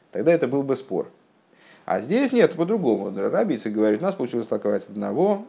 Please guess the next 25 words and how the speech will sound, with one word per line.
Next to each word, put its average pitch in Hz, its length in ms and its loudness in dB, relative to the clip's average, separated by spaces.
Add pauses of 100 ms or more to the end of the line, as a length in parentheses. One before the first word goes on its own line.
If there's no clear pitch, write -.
(140)
Сасур 139 260 -4
бен 135 140 -4
Михаил». 95 360 0 (400)
Раби 143 320 4
Йоханан 117 380 0
говорит, 120 480 2 (180)
ой, 123 220 6
говорит 131 480 6
Раби 101 260 4
Йоханан, 214 640 2 (540)
э, 101 480 2 (380)
также 185 440 6
мы 180 220 0
скажем, 104 500 0
хочу 123 240 0
добавить, 117 500 2 (2250)
э, 113 260 4
«Нор 196 540 6
эрез 165 500 8
мейси 165 560 2
вадрушев 147 800 2
Нахби 147 320 -2
бен 139 180 -4
Вавси». 127 340 -2
Но 113 440 0